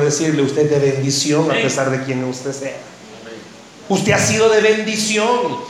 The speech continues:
y va a seguir siendo de bendición. Por eso esta mañana comprenda, Dios lo anda buscando. La primera cualidad usted la tiene. Si usted cree que a pesar de quién es, de qué ha hecho, de quién ha sido,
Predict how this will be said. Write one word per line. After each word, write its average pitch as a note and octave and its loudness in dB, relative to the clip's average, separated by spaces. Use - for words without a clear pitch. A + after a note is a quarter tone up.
y B3 6
va A3+ 4
a - 2
seguir B3+ 0
siendo B3+ -2
de B3 0
bendición. A#3 2
Por A3+ 2
eso B3 2
esta B3 0
mañana A#3 0
comprenda, A3+ 0
Dios B3 4
lo B3+ 4
anda B3 2
buscando. B3 0
La A#3 -2
primera B3+ -2
cualidad A#3+ 0
usted B3+ -2
la A#3+ -4
tiene. B3+ 0
Si B3+ -4
usted B3+ 0
cree B3+ 4
que A#3+ 0
a A3 -2
pesar B3+ 0
de A3 -2
quién B3 -2
es, C4+ 0
de A3+ 0
qué C4 0
ha B3+ 4
hecho, C4 0
de A3+ 2
quién B3+ 0
ha A3+ 2
sido, D4+ 2